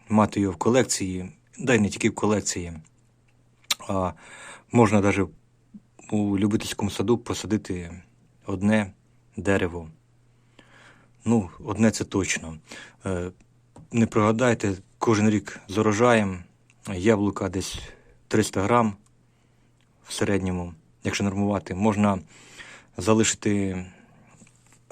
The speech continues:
е, по два яблука в завязі, вони десь будуть по двісті п'ятдесят грам, десь отакі. І зараз такі яблука можна з'їсти.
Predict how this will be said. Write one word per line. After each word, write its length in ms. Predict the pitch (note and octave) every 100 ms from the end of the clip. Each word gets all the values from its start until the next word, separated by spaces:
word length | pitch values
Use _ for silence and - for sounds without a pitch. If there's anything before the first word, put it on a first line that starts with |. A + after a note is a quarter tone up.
| - -
е, 280 | G#2+ F#2+ F2+ _ _
по 140 | - A2
два 420 | G2+ A2 G#2+ F#2+
яблука 520 | F2+ G#2 G2+ F#2+ -
в 60 | F#2+
завязі, 540 | A2 B2+ A2+ F2+ F#2+
вони 260 | F#2 G2+ G2
десь 200 | G2 F2+
будуть 360 | G2+ G2 F2
по 420 | - - G2+ F#2+ F#2
двісті 720 | F#2 G2+ G2 - F#2+ F2+ F2 E2+ _ - -
п'ятдесят 640 | G2+ F#2 - A#2 A2 - -
грам, 460 | F2+ G2 G2 F2+ - - - - -
десь 180 | F2+ G2
отакі. 460 | E2 - G2+ F2+ - _ - - - - - - - - - _ -
І 320 | F#2+ G2 F#2 F2
зараз 480 | F#2+ G#2 G2 - - - -
такі 280 | - - F#2+
яблука 380 | G2 F#2+ F#2 G2
можна 300 | F#2 F2+ F#2
з'їсти. 540 | E2 F2+ - - F2